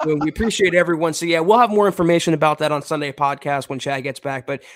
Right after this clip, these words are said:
that is what we're doing for June, July, and August. It's gonna be a cumulative thing the next three months. And, uh, may the best man or woman win.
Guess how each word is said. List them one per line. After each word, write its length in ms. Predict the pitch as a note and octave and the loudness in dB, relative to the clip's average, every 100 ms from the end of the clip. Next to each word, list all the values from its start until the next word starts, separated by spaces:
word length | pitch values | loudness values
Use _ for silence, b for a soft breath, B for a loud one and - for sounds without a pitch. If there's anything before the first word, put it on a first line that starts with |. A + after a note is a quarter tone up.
| _ | _
that 160 | D#3 | 0
is 100 | G3 | 4
what 140 | G3 G3+ | 4 4
we're 140 | G#3 | 4
doing 320 | F#3 F#3 F3+ | 4 4 4
for 180 | F3 E3+ | 0 -6
June, 320 | D#3 D#3+ E3+ F3 | -4 0 0 0
July, 340 | E3+ E3+ E3 | 0 -2 -2
and 100 | D#3 | -2
August. 320 | D#3 D#3 D#3+ | -2 -2 -6
It's 40 | - | -6
gonna 140 | D3 | -8
be 160 | C#3+ C#3+ | -6 -10
a 60 | |
cumulative 640 | - F#3+ F#3+ F#3 F3+ F3 | -6 -2 2 0 -2 -8
thing 280 | - E3 D#3 | -4 -4 -4
the 60 | D3 | -6
next 220 | D3 - | -8 -8
three 180 | E3 D3+ | -6 -6
months. 360 | D3 C#3+ C#3 - B B B - | -4 -6 -8 -16 B B B -12
And, 160 | C#3 | -8
uh, 100 | C#3 | -8
may 160 | C3+ C#3+ | -6 -6
the 100 | C#3 | -6
best 320 | C#3+ D3 - | -6 -6 -6
man 300 | C#3+ D3 D3+ | -6 -4 -4
or 400 | - D3+ D3 C#3+ - _ | -2 -2 -2 -4 -10 _
woman 460 | C#3+ D#3+ D#3 D#3 D3+ _ _ | -2 0 0 -2 -8 _ _
win. 280 | E3+ F3 | -2 -2